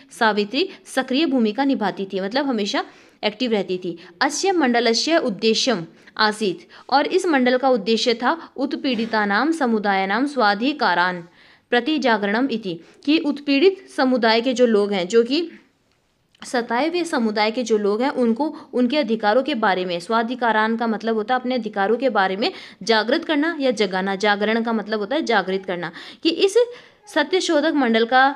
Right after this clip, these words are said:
जो समुदाय का जो कि उद्देश्य था वो ये था कि जो उत्पीड़ित समुदाय के जो लोग थे, जो सताए गए समुदाय के जो लोग थे, उनको उनके अधिकारों के प्रति जागरूक करना। सावित्री अनेका संस्था प्रशासन कौशलेन संचालितवती,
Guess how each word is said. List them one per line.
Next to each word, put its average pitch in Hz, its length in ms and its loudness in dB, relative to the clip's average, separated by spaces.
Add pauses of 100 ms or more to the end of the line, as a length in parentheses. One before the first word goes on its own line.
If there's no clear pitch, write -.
जो 254 100 -2
समुदाय 214 480 0
का 247 140 0
जो 240 160 -2
कि 277 160 -2
उद्देश्य 208 420 0
था 233 180 -2
वो 202 140 2
ये 226 180 0
था 269 200 -2
कि 262 120 -4
जो 294 140 -4
उत्पीड़ित 269 460 -4
समुदाय 247 360 0
के 240 120 -4
जो 233 120 -2
लोग 208 260 -2
थे, 233 40 -2
जो 254 120 -4
सताए 240 360 -2
गए 330 140 -2
समुदाय 233 400 -2
के 233 120 -4
जो 233 120 -2
लोग 208 240 -2
थे, 269 40 -2
उनको 254 260 -2
उनके 269 200 -2
अधिकारों 196 420 -2
के 262 60 -2
प्रति 220 300 0 (320)
जागरूक 220 440 2 (200)
करना। 185 300 -2 (500)
सावित्री 294 480 2
अनेका 247 500 2
संस्था 269 420 0
प्रशासन 233 500 0
कौशलेन 233 540 2
संचालितवती, 208 840 -2